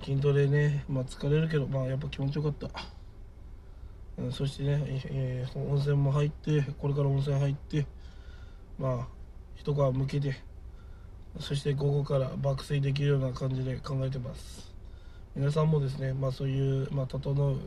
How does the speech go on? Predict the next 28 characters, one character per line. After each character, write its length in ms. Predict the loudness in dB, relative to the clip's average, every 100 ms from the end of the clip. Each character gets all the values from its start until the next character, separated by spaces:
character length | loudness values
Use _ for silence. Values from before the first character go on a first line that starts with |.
| -8 -14 -14 -14 -14 -4
方 160 | 0 2
法 180 | 2 0
と 120 | -2
か、 240 | -4 -8 -10 -14 -14 -14 -14 -14 -14 -14 -14 -16 -16 -16 -14 -14 -2
ま 280 | 0 0 -2
あ、 40 |
一 220 | -4 -4
皮 40 | 2 2 2 -2 -6 -6
ね、 240 | -4 -4 -4
あ 60 | -6
の 60 |
ー、 20 | -4 -4 -4 -6 -6 -8 -10
体 300 | -2 0 2
を 100 | 2
癒 160 | 4 2
す 120 | 2
よ 60 | 0
う 20 |
な 100 | 0 -6 -10 -10 -12 -10
こ 100 | -6
と 80 |
や 80 | -4
っ 20 | -4
て 140 | -4
く 100 | -2
だ 60 | -2
さ 120 |
い。 40 | -2